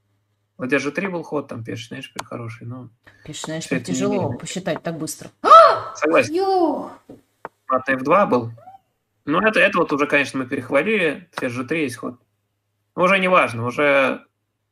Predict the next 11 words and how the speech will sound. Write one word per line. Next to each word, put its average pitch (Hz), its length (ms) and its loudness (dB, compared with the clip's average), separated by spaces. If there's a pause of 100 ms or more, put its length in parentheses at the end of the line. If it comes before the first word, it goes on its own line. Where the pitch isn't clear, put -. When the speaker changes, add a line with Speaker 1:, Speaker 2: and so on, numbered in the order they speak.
(100)
Speaker 1:
уже 131 220 -4
просто 135 340 -2
полная, 120 520 -4 (760)
э, 135 600 6
Speaker 2:
Ух. - 100 -14
Speaker 1:
полная 151 280 2
потеря. - 320 -8
Ну, 226 140 0
конечно, 220 360 0
поэтому, 202 640 -2
поэтому 175 500 -4